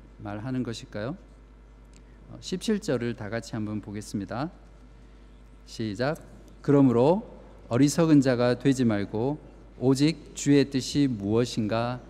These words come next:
이해하라." 여기서 성도가 살아야 할 지혜 있는 자의 삶은 무엇이라고 좀 더 구체적으로 말하고 있습니까?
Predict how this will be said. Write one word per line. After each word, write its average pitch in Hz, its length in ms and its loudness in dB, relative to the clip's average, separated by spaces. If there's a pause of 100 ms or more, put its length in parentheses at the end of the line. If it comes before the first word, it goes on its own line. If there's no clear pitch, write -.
(200)
이해하라." 98 420 -6 (1400)
여기서 156 300 0
성도가 165 540 2
살아야 160 480 0
할 120 360 -4 (460)
지혜 160 300 2
있는 123 280 4
자의 113 300 -6
삶은 113 520 -6
무엇이라고 117 840 -4
좀 131 240 -2
더 131 100 -2
구체적으로 120 560 -6
말하고 101 340 -4
있습니까? 113 500 -6